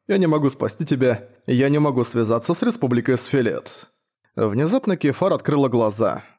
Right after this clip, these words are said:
Красные глаза того же цвета, что и волосы, уловили это, и рот, наконец, засмеялся. «Рефал впервые за долгое время». «А?» Он удивился. Кефар встала.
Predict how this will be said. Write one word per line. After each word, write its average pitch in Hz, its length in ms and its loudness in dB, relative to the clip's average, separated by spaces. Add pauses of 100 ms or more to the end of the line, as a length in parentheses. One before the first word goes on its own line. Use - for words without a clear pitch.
(440)
Красные 185 420 0
глаза 131 360 2
того 143 260 0
же 156 100 0
цвета, 139 300 -2
что - 180 -2
и 120 80 4
волосы, 135 400 0
уловили 120 420 2
это, 123 360 2 (300)
и 285 100 4
рот, 170 260 2
наконец, 135 360 0
засмеялся. 123 880 0 (720)
«Рефал 190 520 2
впервые 170 540 0
за 151 120 0
долгое 143 440 2
время». 139 500 2 (460)
«А?» 139 360 2 (480)
Он 117 240 2
удивился. 117 760 -2 (440)
Кефар 123 380 0
встала. 135 600 0